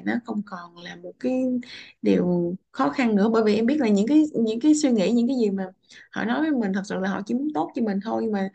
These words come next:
do là cái cách hiểu của mình nó lại ra một hướng khác, mà cách nghĩ của họ cũng là một cái hướng khác nữa. Nên thay vì bây giờ mình phải cuống cuồng ra, mình phải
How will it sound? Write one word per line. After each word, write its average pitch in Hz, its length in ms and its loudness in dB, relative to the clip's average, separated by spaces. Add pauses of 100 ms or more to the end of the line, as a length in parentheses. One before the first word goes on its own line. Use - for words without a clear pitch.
(340)
do 226 140 -2
là 202 160 0
cái 240 140 -10
cách 311 180 -4
hiểu 208 240 0
của 269 80 -4
mình 202 180 0
nó 240 120 -2
lại 208 240 -4
ra 220 120 -6
một 196 160 -4
hướng 285 220 -4
khác, 311 280 -4
mà 220 160 -6
cách 302 160 -8
nghĩ 208 240 -4
của 254 100 -6
họ - 300 -8
cũng 208 100 -6
là 208 60 -4
một 185 120 -6
cái 240 100 -6
hướng 269 160 -6
khác 294 220 -6
nữa. 202 260 -4 (480)
Nên 208 100 -6
thay 233 140 -2
vì 196 160 -2
bây 208 160 -2
giờ 180 140 -2
mình 170 220 -8
phải 254 360 -4
cuống 320 260 -2
cuồng 170 260 0
ra, 196 100 -2
mình 202 140 0 (100)
phải 247 360 -2